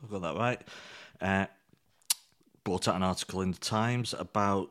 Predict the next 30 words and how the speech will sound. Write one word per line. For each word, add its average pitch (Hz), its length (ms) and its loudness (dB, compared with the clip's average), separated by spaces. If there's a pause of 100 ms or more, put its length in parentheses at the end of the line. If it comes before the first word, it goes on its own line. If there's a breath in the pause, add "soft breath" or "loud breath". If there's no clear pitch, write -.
(120)
uefa 101 480 0
plans 76 720 -6
that 87 120 -2
has 73 140 -6
come 120 340 0
from 90 460 -2 (580 soft breath)
other 107 200 4
European 85 560 0
leagues, 78 360 -4
not 85 340 -4
England, 80 560 -4 (460 loud breath)
uh, 90 180 0
f-, - 260 -10 (100)
for 101 520 -2
a - 40 -14
change 113 720 0
on, 98 300 -2 (320)
well, 82 180 -6
sustainability 87 1000 -6
rules 76 180 -6
in 80 60 -8
a 78 60 -6
way, 85 120 -4
with 85 220 -6
caps - 480 -4
on 92 180 -2
wages 98 600 -4
in 76 140 -10
the 76 60 -8
future 85 540 -8